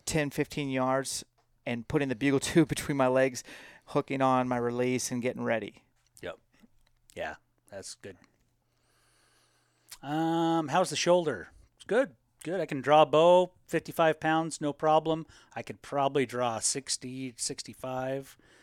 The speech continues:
Speaker 2: um, but working up slowly,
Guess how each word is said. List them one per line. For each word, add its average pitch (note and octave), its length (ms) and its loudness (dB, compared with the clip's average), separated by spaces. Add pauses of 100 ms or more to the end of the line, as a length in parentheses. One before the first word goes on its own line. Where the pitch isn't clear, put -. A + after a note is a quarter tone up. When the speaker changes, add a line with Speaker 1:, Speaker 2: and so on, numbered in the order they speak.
(260)
Speaker 2:
um, G2 360 -16 (160)
but B2 260 -2 (320)
working D3 300 -4
up C#3+ 160 -2 (140)
slowly, C3+ 840 -2